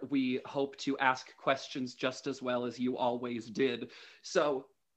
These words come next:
we're gonna kick off with a question. Um, so when you joined Dancing with the Stars, it had already premiered. It was a big summer surprise hit. And you were the only major change, at least in front of the camera,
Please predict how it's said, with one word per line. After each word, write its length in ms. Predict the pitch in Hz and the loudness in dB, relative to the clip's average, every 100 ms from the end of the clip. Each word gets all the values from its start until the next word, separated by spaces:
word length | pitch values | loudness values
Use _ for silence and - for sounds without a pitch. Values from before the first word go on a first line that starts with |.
| - | -10
we're 140 | 127 185 | -4 -2
gonna 180 | 190 123 | 0 -2
kick 320 | - 160 139 | -2 -2 4
off 280 | 160 190 - | 6 6 2
with 160 | 135 | -4
a 40 | 135 | -4
question. 600 | - 175 - - 135 127 | 0 -2 -2 0 2 4
Um, 180 | 139 135 - _ - - - | 4 4 0 _ -20 -18 0
so 160 | - | 6
when 200 | 180 180 | 8 8
you 200 | 165 247 | 6 4
joined 640 | 285 170 165 156 147 143 - - | 4 4 4 6 4 2 -2 -4
Dancing 360 | 143 131 135 | -2 0 -2
with 140 | 135 - | -4 -4
the 60 | |
Stars, 760 | 127 - 123 117 113 107 - - _ _ - | -6 2 4 4 2 -2 -8 -14 _ _ -2
it 160 | 151 | 0
had 320 | - 123 120 - _ _ - | 4 2 2 -8 _ _ 4
already 420 | 151 170 180 175 | 6 6 2 -2
premiered. 640 | - 156 139 135 135 127 | 0 2 4 4 2 0
It 140 | - 120 | 0 -2
was 160 | 113 | -2
a 220 | 107 104 104 | -4 -4 -6
big 320 | - 147 147 143 | 0 0 0 -2
summer 420 | - 139 135 131 | 0 2 2 0
surprise 640 | - 127 - 127 123 123 | -4 -6 0 2 0 -2
hit. 320 | - 135 127 - _ - _ _ _ | -6 -4 -4 -6 _ -20 _ _ _
And 400 | 131 131 123 120 - - _ | 0 2 4 2 -2 -12 _
you 380 | 131 123 139 165 | -16 -6 0 2
were 200 | 165 175 | 2 2
the 200 | 143 139 | 2 2
only 380 | 156 180 196 185 | 4 4 4 2
major 460 | 143 143 147 139 123 | 4 2 2 0 -4
change, 760 | - 143 120 113 110 - - _ - | -2 0 0 -2 -6 -8 -12 _ -4
at 140 | 135 | 0
least 240 | 135 123 - | 0 0 -2
in 160 | 135 123 | -2 0
front 220 | 160 156 | 2 2
of 80 | 127 | 0
the 60 | |
camera, 600 | - 123 110 107 107 107 | -6 -6 -4 -4 -6 -8